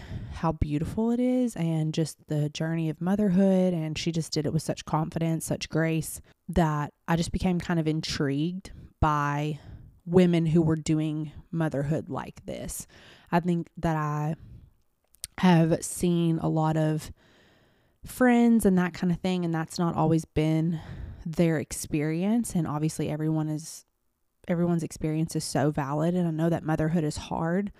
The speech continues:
postpartum is hard, raising children is hard. But I really honed in on finding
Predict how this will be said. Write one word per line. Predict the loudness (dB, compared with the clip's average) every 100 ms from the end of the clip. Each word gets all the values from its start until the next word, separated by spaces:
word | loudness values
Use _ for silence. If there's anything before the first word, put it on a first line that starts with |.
| -10 -4
postpartum | -2 -2 0 0 2 0
is | -2
hard, | -4 -2 0 0 -2 -4
raising | -4 -4 -6
children | -2 0 2 0
is | -2
hard. | -6 -4 -2 0 -2 -6 -18 -20 -20 -20 -20 -20 _
But | 8 8 6 2
I | 0 0
really | 2 2 4 4 2 0
honed | 0 4 6 6
in | 4 2
on | 0 -4
finding | -6 -4 -2 0 0 -2 -2 -4